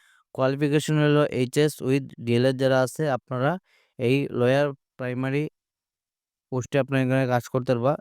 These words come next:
মাত্র হায়ার সেকেন্ডারি যদি কমপ্লিট থাকে, তার সঙ্গে যারা ডিএলএড আছে এবং এক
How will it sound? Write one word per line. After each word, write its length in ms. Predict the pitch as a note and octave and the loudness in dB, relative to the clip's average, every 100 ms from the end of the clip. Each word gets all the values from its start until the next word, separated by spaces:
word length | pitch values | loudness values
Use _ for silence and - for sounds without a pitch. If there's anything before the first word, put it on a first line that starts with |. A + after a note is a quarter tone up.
| _ A#2+ | _ -6
মাত্র 240 | A#2+ C3+ C3+ | -4 0 0
হায়ার 220 | B2+ C3 | 2 0
সেকেন্ডারি 360 | - C3+ C#3 C3+ | -4 -2 -2 0
যদি 160 | C3+ | -2
কমপ্লিট 360 | C3+ B2+ A#2+ B2+ | 0 -2 -2 -2
থাকে, 260 | C3 A#2 C#3+ - - _ - | -2 0 -2 -6 -20 _ -2
তার 140 | A#2+ | -2
সঙ্গে 260 | B2 C#3 C#3 | 0 0 0
যারা 200 | C3+ B2+ C3+ | 2 2 2
ডিএলএড 400 | C3 A#2+ A#2+ C3+ | 0 0 2 2
আছে 220 | C3 B2 C#3+ | 2 -2 -4
এবং 200 | A#2+ B2 C#3+ _ _ - | -2 -2 -6 _ _ -6
এক 140 | - | -4